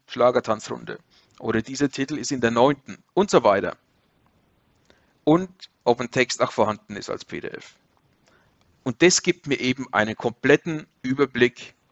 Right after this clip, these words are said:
über alle meine Titel, die ich habe, die ich spiele und in welcher Playliste diese Titel dann eben vorhanden sind. Das File ist natürlich auch gewachsen über die Zeit,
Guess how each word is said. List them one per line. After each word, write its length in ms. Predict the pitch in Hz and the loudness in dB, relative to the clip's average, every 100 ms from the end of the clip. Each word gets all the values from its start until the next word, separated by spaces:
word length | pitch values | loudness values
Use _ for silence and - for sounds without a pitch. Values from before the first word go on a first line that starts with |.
| _ _ _ _ | _ _ _ _
über 480 | 120 120 117 117 - _ _ _ | -4 4 6 6 2 _ _ _
alle 240 | 110 120 117 | 4 4 4
meine 380 | 110 107 110 - | 4 2 2 -6
Titel, 440 | 120 - 113 110 _ _ _ _ _ _ _ _ _ _ - | -8 -6 -4 -6 _ _ _ _ _ _ _ _ _ _ -6
die 180 | 110 104 | -4 -4
ich 160 | - | 2
habe, 280 | 107 135 143 | 6 6 4
die 160 | 113 117 | -6 -10
ich 180 | - - | -12 -14
spiele 520 | - 147 160 190 190 - _ _ - _ - | -12 -8 -2 0 0 -4 _ _ -20 _ -6
und 180 | 135 | -6
in 160 | 127 120 | -6 -4
welcher 240 | 127 131 | -2 0
Playliste 880 | 120 120 135 151 151 - 131 127 131 _ _ _ _ _ _ _ _ _ 135 | 0 6 6 6 4 2 2 4 2 _ _ _ _ _ _ _ _ _ -4
diese 240 | 123 135 | 0 0
Titel 540 | - 135 139 127 123 - _ _ - | 2 0 4 4 4 0 _ _ 2
dann 360 | 113 120 117 _ - | 2 2 -8 _ -6
eben 240 | 107 120 | -4 -2
vorhanden 420 | - 113 - - | 0 2 0 -4
sind. 240 | - 95 - _ _ _ _ _ _ _ _ _ _ _ _ _ _ _ - | -8 -8 -10 _ _ _ _ _ _ _ _ _ _ _ _ _ _ _ -6
Das 240 | 104 - _ _ | -6 -8 _ _
File 300 | - 110 120 | -2 4 4
ist 100 | 123 | 4
natürlich 320 | 123 110 104 85 | -8 -8 -4 -4
auch 140 | - | -4
gewachsen 420 | 104 135 - 165 | 4 4 4 -2
über 160 | 123 123 | -4 -2
die 100 | 123 | 0
Zeit, 440 | - 117 127 - | 4 4 4 -4